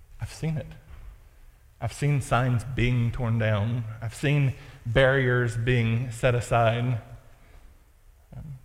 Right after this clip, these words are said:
I've seen you incarnate love for people that the community has pushed to the edges or out. I've seen you love without inviting people to,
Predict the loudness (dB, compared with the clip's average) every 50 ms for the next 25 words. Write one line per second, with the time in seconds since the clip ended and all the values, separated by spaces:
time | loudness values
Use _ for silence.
0 | -10 -6 -4 -4 -4 -4 -2 0 2 2 2 2 2 2 0 0 -2 0 0 0
1 | 0 0 0 -2 -2 -2 0 2 2 2 0 0 -2 -2 -2 0 0 2 0 0
2 | -2 -2 -2 0 2 2 2 0 0 -2 -4 -6 -10 -10 -6 -4 -4 -4 -4 -6
3 | -12 -16 -18 -20 -20 -20 -20 -20 -20 _ -20 -20 -20 -20 -20 -20 -20 -20 _ _
4 | -20 -20 _ _ -20 -20 -20 -20 -20 -20 -20 -20 _ _ -16 -14 -12 -12 -8 -6
5 | -6 -4 -4 -4 -4 -4 -6 -6 -8 -12 -16 -20 -20 -20 -16 -12 -10 -10 -8 -6
6 | -6 -6 -6 -6 -10 -16 -20 -20 -20 -20 -20 -20 -20 -20 -20 -20 -20 -20 -20 -20
7 | -20 -20 -20 -20 -20 -20 -20 -20 _ _ _ _ _ -20 -20 -14 -10 -10 -8 -2
8 | 0 2 2 2 2 2 4 4 4 4 4 2 0 0 2 2 2 2 2 0
9 | 0 2 2 2 2 0 0 -2 -2 -2 -2 -2 -2 0 2 2 2 0